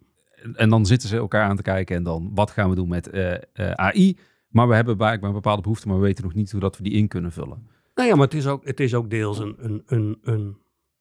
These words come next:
Speaker 2: ja, het is som-, heel vaak ook een hype.
Speaker 1: Ja.
Speaker 2: Kijk, eh, je kunt geen jaarverslag, eh, openslaan van een, van een grote, middelgrote organisatie en het woord digitale transformatie komt erin
Speaker 1: Ja.
Speaker 2: voor. En bijna altijd in combinatie met, wij worden een wendbare organisatie, we gaan agile,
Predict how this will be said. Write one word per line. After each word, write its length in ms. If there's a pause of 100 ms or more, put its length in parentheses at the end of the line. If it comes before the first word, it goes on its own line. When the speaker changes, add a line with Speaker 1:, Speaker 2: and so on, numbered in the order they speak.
Speaker 2:
ja, 160
het 120
is 140
som-, 240
heel 280
vaak 180
ook 160
een 120
hype. 280 (280)
Speaker 1:
Ja. 180 (380)
Speaker 2:
Kijk, 240
eh, 300
je 220
kunt 220
geen 220
jaarverslag, 640
eh, 120
openslaan 560
van 200
een, 220
van 240
een 220 (140)
grote, 460
middelgrote 500
organisatie 760
en 80
het 120
woord 240
digitale 440
transformatie 600
komt 240
erin 460
Speaker 1:
Ja. 160
Speaker 2:
voor. 360 (100)
En 180
bijna 200
altijd 240
in 120
combinatie 560
met, 140
wij 120
worden 240
een 80
wendbare 460
organisatie, 880
we 100
gaan 240
agile, 540